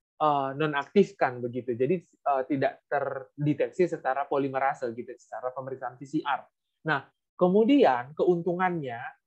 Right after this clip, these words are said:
eh, untuk, eh, apa namanya, vaksin-vaksin, vaksin-vaksin dari virus, eh, inactivated adalah dia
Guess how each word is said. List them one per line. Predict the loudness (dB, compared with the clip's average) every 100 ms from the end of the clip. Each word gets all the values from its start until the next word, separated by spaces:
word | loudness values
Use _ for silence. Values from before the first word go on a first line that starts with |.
| _ _
eh, | 0 2 2
untuk, | 2 2 0 0 _
eh, | -4 -2 -2 -6 -10
apa | -8 -6 -4
namanya, | -2 0 0
vaksin-vaksin, | 0 0 0 0 -4 0 -2 -2 _ _ -6
vaksin-vaksin | -4 -4 -2 0 0 0 2
dari | 4 4 2 -2 _ _ _ _ _ _ _ _
virus, | 4 4 4 0 -8
eh, | -8 -8 -8 -4
inactivated | -2 0 2 4 4 4
adalah | 0 -4 0 0 0 _ _ _
dia | 4 4